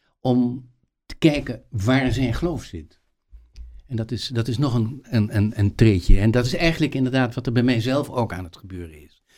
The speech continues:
Dat ik wel, wel, wel mezelf kan voorstellen als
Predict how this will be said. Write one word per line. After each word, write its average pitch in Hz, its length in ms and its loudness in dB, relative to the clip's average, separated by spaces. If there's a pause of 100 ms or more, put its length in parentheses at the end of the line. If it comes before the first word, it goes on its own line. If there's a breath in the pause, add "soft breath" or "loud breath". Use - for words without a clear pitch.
(180 soft breath)
Dat 107 140 -2
ik - 420 -4
wel, 101 360 0
wel, 104 320 -2
wel 98 260 -4
mezelf 104 420 0
kan 92 140 -4
voorstellen 117 640 2
als 92 340 -12